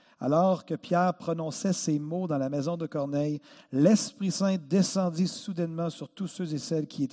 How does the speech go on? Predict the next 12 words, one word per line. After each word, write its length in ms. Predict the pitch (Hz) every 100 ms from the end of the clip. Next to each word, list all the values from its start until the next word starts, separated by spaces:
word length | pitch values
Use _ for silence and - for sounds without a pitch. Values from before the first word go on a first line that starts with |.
| -
écoutaient 360 | 160 - - 156
la 100 | 127
parole. 420 | 127 127 120 139 - - - _
Les 140 | 131 127
croyants 480 | - 175 196 202
juifs 500 | 170 165 185 - - -
qui 140 | 127
étaient 200 | 113 156
venus 320 | 139 151 190 -
avec 320 | 165 165 -
Pierre 420 | - 147 156 160 - - _
furent 280 | - 165